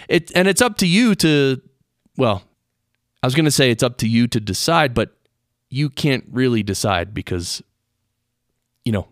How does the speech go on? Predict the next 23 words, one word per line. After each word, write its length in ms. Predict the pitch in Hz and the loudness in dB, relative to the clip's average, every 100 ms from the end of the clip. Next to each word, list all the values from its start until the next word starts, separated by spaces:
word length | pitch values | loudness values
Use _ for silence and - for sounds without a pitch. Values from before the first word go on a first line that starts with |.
| - | -2
we 100 | 147 | 0
really 280 | 156 220 170 | 4 4 4
don't 200 | 143 110 | 2 2
know 180 | 131 120 | 2 2
where 280 | 110 110 | 2 2
we 200 | 101 113 | 2 2
are 320 | 101 87 78 - _ _ _ _ _ - | 2 -2 -6 -10 _ _ _ _ _ -4
on 180 | 101 | -2
the 80 | 90 | -2
spiritual 420 | - 87 82 - | -6 -4 -6 -6
path. 380 | 82 90 87 _ _ _ _ _ _ _ _ _ _ _ _ _ _ - | -8 -8 -10 _ _ _ _ _ _ _ _ _ _ _ _ _ _ -4
I 80 | 151 | 0
guess, 320 | 208 214 - - _ _ - | 2 0 -2 -8 _ _ -6
you 80 | 127 | -4
know, 180 | 85 _ _ _ _ _ _ | -4 _ _ _ _ _ _
in 120 | 156 | 0
the 80 | 139 | 2
realm 280 | 127 139 135 | 4 4 2
of 120 | 117 | 0
possibility, 640 | - 101 - 101 107 117 139 | -2 -2 -2 -2 0 0 -2
you 300 | 147 123 101 | -2 -2 -2
can 460 | - 117 113 135 | -4 -2 -2 -2
know, 360 | 143 147 180 | -2 -2 -4